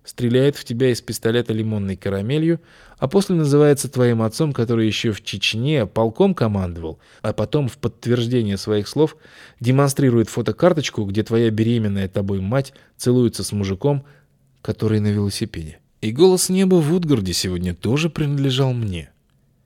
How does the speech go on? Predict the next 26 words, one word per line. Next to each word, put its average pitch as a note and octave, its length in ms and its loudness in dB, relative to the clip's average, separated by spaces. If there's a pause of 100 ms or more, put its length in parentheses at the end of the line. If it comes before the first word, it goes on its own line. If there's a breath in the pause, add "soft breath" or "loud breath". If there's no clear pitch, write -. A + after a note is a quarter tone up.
(460)
«Не F#2+ 480 -2
понимаю», F#2 760 -4
вслух G2 360 -8
заключил F#2 460 -6
Августин F#2 540 -6 (320 soft breath)
и - 80 -14
вперил C3+ 380 -2
взгляд G#2 360 -2
в G2+ 60 -8
голубые F#2+ 420 -4
дали. D#2+ 360 -12 (400)
«Яхта, G#2 540 -8 (100)
катамараны, F2 880 -10
чайки. G#2 580 -8 (280)
Снится, - 480 -14
что - 300 -6
ли?» - 80 -12 (720)
Часть - 320 -4
шестая. - 480 -10 (760)
Дом D3+ 360 2
на E3+ 120 2
сваях D#3+ 400 0
был C3 160 -2
прост, C3 480 -4
но A2 180 -4
красив. - 600 -8